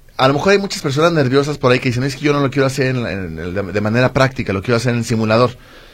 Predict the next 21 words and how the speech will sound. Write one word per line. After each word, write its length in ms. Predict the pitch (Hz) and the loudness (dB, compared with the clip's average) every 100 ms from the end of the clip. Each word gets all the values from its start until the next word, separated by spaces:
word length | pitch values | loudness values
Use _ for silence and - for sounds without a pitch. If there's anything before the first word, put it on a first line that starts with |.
| - - | -20 -16
Eh, 220 | - 85 - | -8 -6 -4
a 60 | |
lo 60 | 98 | -6
mejor 160 | 95 107 | -4 -6
les 100 | 104 | -2
puede 180 | 107 | -2
ayudar 160 | 104 101 | 0 0
a 40 | |
algunas 240 | 104 113 113 | 0 -2 -2
personas 320 | 120 117 127 | -2 0 0
que 80 | 101 | 0
habitualmente 480 | 101 113 117 117 113 | 0 0 0 0 -2
no 80 | |
tienen 240 | 113 120 123 | 0 0 0
licencia 420 | 120 127 113 123 | 0 -2 0 -2
y 80 | 117 | -2
que 120 | - 95 | -4 -2
ahora 120 | 101 | -2
se 140 | 101 | -2
van 120 | 95 98 | -4 -2
a, 340 | 90 80 | -4 -6